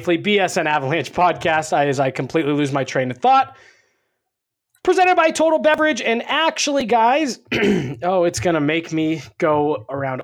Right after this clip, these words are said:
all kinds of different corners here, but we have a new sponsor, and we have a new read, and that means new great offers for you guys, and, uh, scripts that I don't know, so I have to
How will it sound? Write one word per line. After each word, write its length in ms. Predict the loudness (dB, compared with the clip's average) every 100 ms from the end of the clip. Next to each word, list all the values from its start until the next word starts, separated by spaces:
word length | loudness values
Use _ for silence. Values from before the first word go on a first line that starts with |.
| 0
all 240 | 2 2
kinds 320 | 0 -2 -2
of 80 | -2
different 280 | -2 -4 -10
corners 560 | -2 0 2 2 0 0
here, 400 | 2 4 2 -2 -14 -20 _
but 80 | 2
we 100 | 2
have 80 |
a 60 | 4
new 120 | 2
sponsor, 720 | 2 2 2 2 0 -2 -4 -12 0
and 100 | 2
we 80 |
have 100 | 2
a 40 | 2
new 200 | 2 2
read, 380 | 2 2 2 0
and 180 | 0
that 180 | -2 -2
means 400 | -2 0 0 -4 -12 _
new 440 | -4 0 0 0 -2
great 400 | -6 -2 0 -2 -4
offers 520 | 0 0 2 2 2 0
for 180 | -6 -6
you 260 | -4 -2
guys, 400 | 2 2 2 0 -4 _ -20 -20 _ -6
and, 360 | -2 0 2
uh, 280 | 2 2 0
scripts 640 | -2 -4 -2 0 0 0 -2
that 160 | 0 0
I 160 | 0
don't 180 | 0 0
know, 240 | 0 0
so 200 | 0 0
I 80 | 0
have 120 | 0 0
to 400 | 0 2 2